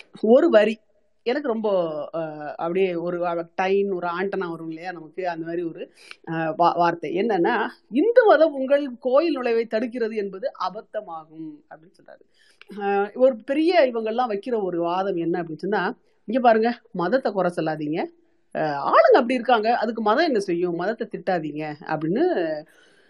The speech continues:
அஹ், ரொம்ப நண்பர்கள் வந்து, அஹ், அஹ், பேசும்போது, அஹ், சொல்ல கேட்டிருக்கேன். அவங்களுக்கு அதற்கு உரிய வாதமும் நான் வச்சிருக்கிறேன் அங்கங்க எக்ஸாம்பிள்ஸோட.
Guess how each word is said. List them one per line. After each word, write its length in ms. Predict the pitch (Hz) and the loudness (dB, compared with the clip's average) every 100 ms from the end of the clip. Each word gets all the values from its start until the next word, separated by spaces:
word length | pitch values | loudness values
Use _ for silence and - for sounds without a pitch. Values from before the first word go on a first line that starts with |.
| _ _ _ _ - | _ _ _ _ 4
அஹ், 440 | 214 208 202 202 | 6 6 6 4
ரொம்ப 340 | 196 247 269 233 | 4 4 4 4
நண்பர்கள் 480 | 214 285 294 214 | 4 4 4 4
வந்து, 280 | 170 170 226 269 180 160 - _ - 190 | 2 -2 -4 -2 -2 -4 -12 _ -14 -8
அஹ், 280 | 180 170 165 | -4 -4 -2
அஹ், 240 | 185 175 170 165 - - 190 175 175 175 | -2 -2 -4 -12 -10 -6 -4 -4 -4 4
பேசும்போது, 540 | 196 196 175 165 175 226 175 151 139 - | 4 4 4 4 6 6 6 2 -4 -6
அஹ், 240 | 156 151 | -4 -4
சொல்ல 300 | 147 - 180 | -6 0 2
கேட்டிருக்கேன். 520 | 180 170 170 175 - - - - | 2 0 -4 -8 -14 -16 -16 -14
அவங்களுக்கு 440 | - 226 233 226 233 | 2 4 4 4 4
அதற்கு 420 | 202 214 220 214 | 4 2 2 0
உரிய 280 | 220 254 220 | 2 0 2
வாதமும் 360 | 196 190 208 | 2 0 0
நான் 240 | 233 180 170 | -2 -4 -4
வச்சிருக்கிறேன் 500 | 175 175 190 185 339 | -4 -2 -2 -2 -4
அங்கங்க 340 | 381 185 185 180 | -4 -2 -2 -2
எக்ஸாம்பிள்ஸோட. 600 | 165 170 185 170 151 | -2 -4 -4 -6 -12